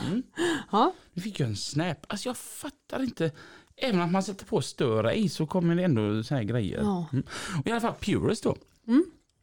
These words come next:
Speaker 1: Vi har ju fortfarande våran rabattkod där.
Speaker 2: Ja.
Speaker 1: Tio procent rabatt om
Speaker 2: Mm.
Speaker 1: man använder rabattkod
Speaker 2: Lastbilspodden.
Speaker 1: Och så är det alltid fri frakt från Purist. Det är rätt bra.
Speaker 2: Det är bra.
Speaker 1: Mm.
Speaker 2: Mm.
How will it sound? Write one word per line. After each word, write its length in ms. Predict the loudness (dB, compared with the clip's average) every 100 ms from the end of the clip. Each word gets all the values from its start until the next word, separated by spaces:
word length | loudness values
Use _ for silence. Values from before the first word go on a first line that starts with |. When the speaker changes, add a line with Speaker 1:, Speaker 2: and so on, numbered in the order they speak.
| _ -12 0
Speaker 1:
Vi 160 | 2
har 80 | 4
ju 60 | 4
fortfarande 340 | 2 2 2
våran 280 | 4 4 4
rabattkod 460 | 2 -2 -6 -2 -2
där. 140 | -2 -8 -2
Speaker 2:
Ja. 260 | 2 2 0 -4
Speaker 1:
Tio 300 | -2 0 0
procent 320 | 2 2 2
rabatt 340 | 0 -2 -2
om 100 | 2
Speaker 2:
Mm. 160 | 6 6
Speaker 1:
man 100 | 4
använder 760 | 2 4 4 4 2 0 0
rabattkod 640 | -2 -2 -2 0 0 0 -4 -12 _ _
Speaker 2:
Lastbilspodden. 1200 | -2 0 0 -4 -6 -4 -4 -4 -6 -6 -6 -12 -6
Speaker 1:
Och 200 | -2 -2
så 140 | -2
är 40 | -2
det 80 | -2
alltid 280 | -2 -2
fri 220 | 0 0 -2
frakt 360 | -4 -6 -6
från 160 | -4 -2
Purist. 340 | 0 -2 -2
Det 60 | -2
är 40 |
rätt 120 | -2
bra. 140 | -2 -6 -10 -2
Speaker 2:
Det 160 | 0
är 60 | 2
bra. 200 | 0 -6 -8 -2
Speaker 1:
Mm. 240 | 2 2 0
Speaker 2:
Mm. 200 | 0